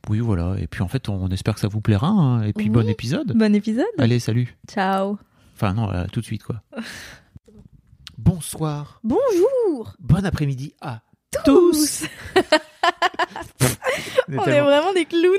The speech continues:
Speaker 1: on est débiles.
Speaker 2: <laughs> Oui.
Speaker 1: Je voudrais aujourd'hui te
Speaker 2: C'est à toi.
Speaker 1: parler d'un podcast.
Speaker 2: J'écoute.
Speaker 1: Je crois que c'est une connerie de faire la promo des podcasts parce que les gens, ils ont de ce fait-là plus le temps pour écouter mes propres podcasts. Mais c'est pas grave.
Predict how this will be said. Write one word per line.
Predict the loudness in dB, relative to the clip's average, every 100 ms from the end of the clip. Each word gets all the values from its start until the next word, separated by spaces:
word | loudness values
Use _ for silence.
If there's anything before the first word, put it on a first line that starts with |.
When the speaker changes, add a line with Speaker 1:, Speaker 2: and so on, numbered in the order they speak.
| 2
Speaker 1:
on |
est | 0 0
débiles. | 0 2 2 0 -2 -2 -6 -12
Speaker 2:
<laughs> | -12 -4 -4
Oui. | -4 -12 -8
Speaker 1:
Je | 2 2
voudrais | 2 2
aujourd'hui | 2 2 -2 -8 -14 _ -20 -8
te | -2
Speaker 2:
C'est | 2
à | 4
toi. | 4
Speaker 1:
parler | 4 0 -4 _ _ _ _ _
d'un | -14 0 2 4 0 -6 _ _ _ _ _
podcast. | 4 4 -2 -2 -4 -16 -20 -10
Speaker 2:
J'écoute. | -4 2 2 4 2 2 -10 -18 -18 0
Speaker 1:
Je | 2
crois | 4 2 -2
que | 0 -2
c'est | 0
une | -2
connerie | 2 4 4 0 0
de | 0
faire | 0 0
la | 0
promo | 2 4 6
des | 4
podcasts | 2 -2 -2 -4
parce | -4 -4
que | 0
les | 2
gens, | 4 4 4 -2 -14 _ _ -2
ils | 0 2 2
ont | 2 -2 -8
de | -2
ce | 0 0
fait-là | -2 -2 -2 -12 _ -6
plus | -2
le | 0
temps | 0 2
pour | 0
écouter | -2 0 2
mes | 2
propres | 2 0 0 -2
podcasts. | -2 -4 -6 -8 -4 -2
Mais |
c'est | 0
pas | 0 0
grave. | 0 -2 -4